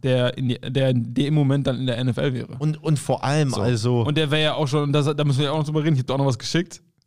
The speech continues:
Speaker 1: ein Zitat von, ich weiß, glaub ich, war ein N F L Ex-, Executive oder so. Das, was ich dir geschickt
Speaker 2: Ah,
Speaker 1: hab mit
Speaker 2: das
Speaker 1: Jeremiah Smith und, äh, Williams.
Speaker 2: Ja,
Speaker 1: Müssen wir
Speaker 2: das
Speaker 1: ja noch drüber reden, aber d-, also, die, er ist einfach, der ist siebzehn und macht so ein Clutch-Play in so einem wichtigen Spiel.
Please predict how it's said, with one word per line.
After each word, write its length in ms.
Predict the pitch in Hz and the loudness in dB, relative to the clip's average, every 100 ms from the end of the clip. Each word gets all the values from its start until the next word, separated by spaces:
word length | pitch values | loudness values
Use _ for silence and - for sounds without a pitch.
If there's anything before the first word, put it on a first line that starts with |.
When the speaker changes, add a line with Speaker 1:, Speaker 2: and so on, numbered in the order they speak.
| _ - | _ -4
Speaker 1:
ein 140 | 139 | -4
Zitat 400 | - 127 147 156 | -2 -2 0 0
von, 160 | 151 139 | 0 -2
ich 100 | 131 | -2
weiß, 160 | 131 | -2
glaub 140 | 127 131 | -2 -2
ich, 80 | 120 | 0
war 140 | 135 | -2
ein 140 | 131 | -2
N 0 | |
F 140 | 135 135 | -4 -2
L 60 | |
Ex-, 220 | 135 131 - | -2 -4 -6
Executive 560 | 139 151 - 156 151 | -6 -6 -2 -2 0
oder 120 | 151 | -2
so. 220 | 147 165 - _ _ - - _ | 0 -2 -4 _ _ -20 -20 _
Das, 120 | - 131 | -4 0
was 80 | |
ich 80 | 131 | 2
dir 80 | 156 | 0
geschickt 180 | 127 147 | 0 2
Speaker 2:
Ah, 60 | |
Speaker 1:
hab 60 | 131 | 2
mit 80 | 131 | 2
Speaker 2:
das 80 | 131 | 2
Speaker 1:
Jeremiah 320 | 147 143 131 | 2 2 2
Smith 260 | - 170 | 2 2
und, 200 | 160 135 135 | 2 0 2
äh, 200 | 139 131 | 2 2
Williams. 420 | 147 175 285 - - | 2 2 -2 -10 -6
Speaker 2:
Ja, 160 | 110 | 0
Speaker 1:
Müssen 100 | 113 | 2
wir 60 | 165 | 2
Speaker 2:
das 100 | 170 | 2
Speaker 1:
ja 60 | 185 | 0
noch 60 | |
drüber 180 | 170 175 | 0 2
reden, 180 | 180 185 | 2 2
aber 220 | 143 135 - - - - - | 0 -2 -6 -20 -20 -20 -12
d-, 100 | 170 - - - _ _ _ _ | -12 -12 -20 -20 _ _ _ _
also, 460 | - 139 131 127 131 - _ - | -14 -8 -4 -4 -6 -18 _ -2
die, 140 | 147 143 135 - | -2 -2 -10 -2
er 160 | 151 | 0
ist 120 | 160 147 | 0 0
einfach, 320 | 143 123 117 | 0 -2 -2
der 180 | 139 143 | 0 0
ist 180 | 117 | 0
siebzehn 420 | 131 - - 196 220 - _ | -2 -4 -6 -4 -6 -12 _
und 120 | - 139 | -4 0
macht 180 | 127 | 0
so 120 | 147 160 | 0 -2
ein 160 | 147 | -2
Clutch-Play 560 | 131 160 170 - - 165 | -4 -4 -4 -8 -4 0
in 240 | 135 135 | 0 0
so 120 | 131 | 2
einem 220 | 139 123 113 | 2 0 0
wichtigen 380 | 156 - 139 | -2 -2 -6
Spiel. 480 | 131 - 151 185 285 | -6 -4 -4 -4 -6